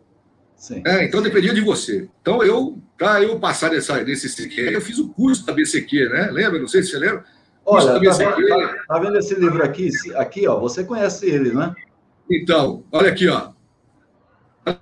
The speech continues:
Speaker 2: esse aqui. Opa, deixa eu mostrar aqui na câmera.
Speaker 1: É, é
Speaker 2: Esse
Speaker 1: o mesmo,
Speaker 2: quadro,
Speaker 1: né?
Speaker 2: o pessoal de fora vê a grossura disso aqui, ó.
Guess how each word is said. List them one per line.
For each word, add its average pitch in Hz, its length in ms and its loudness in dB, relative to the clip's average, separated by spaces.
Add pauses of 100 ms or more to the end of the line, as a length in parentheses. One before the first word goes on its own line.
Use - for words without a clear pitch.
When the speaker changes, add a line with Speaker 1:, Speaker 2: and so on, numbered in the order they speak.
Speaker 2:
esse 190 160 2
aqui. 123 240 -2 (600)
Opa, 131 440 -2 (100)
deixa 127 180 -8
eu 156 60 -6
mostrar 147 220 -4
aqui 139 120 -4
na 131 100 -4
câmera. - 220 -10 (400)
Speaker 1:
É, 160 60 2
é 196 60 6 (260)
Speaker 2:
Esse 190 140 6
Speaker 1:
o 180 60 2
mesmo, 202 400 4
Speaker 2:
quadro, - 0 -
Speaker 1:
né? - 220 0 (120)
Speaker 2:
o 220 260 -4
pessoal - 340 0
de - 80 -4
fora 196 320 0
vê 170 120 2
a 220 60 0
grossura 208 440 0
disso - 180 -4
aqui, 151 200 -4
ó. 95 160 -6